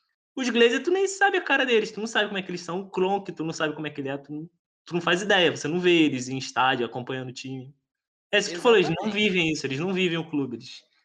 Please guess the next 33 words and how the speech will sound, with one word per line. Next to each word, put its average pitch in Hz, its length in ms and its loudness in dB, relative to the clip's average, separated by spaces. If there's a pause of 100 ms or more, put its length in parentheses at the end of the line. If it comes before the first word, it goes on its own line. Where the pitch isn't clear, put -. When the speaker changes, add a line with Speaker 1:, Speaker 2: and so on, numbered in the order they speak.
(140)
Speaker 1:
é 127 80 -4
onde 135 220 0
entra 147 180 -2
aquela, 147 540 4
Speaker 2:
E - 40 0
Speaker 1:
aquela 135 220 -4
frase 147 440 0
do 139 60 -8
Gary 127 220 -4
Neville 131 360 -6
também, 127 260 -8
atacando, 135 600 -6
falando 120 160 -14
que - 60 -20
os - 40 -20
caras 135 220 -2
nem 165 100 -4
são 190 160 -10
ingleses 151 720 0
e - 80 -20
tal, 127 340 -12
e - 120 -18
tão 131 160 -6
acabando 131 400 -8
com - 60 -20
o - 20 -20
futebol. 139 420 -14
E 240 60 -8
é 285 40 -4
isso. 202 280 -6 (640)
Speaker 2:
É, 262 220 -4
exatamente, 349 640 -8
cara. 131 180 -12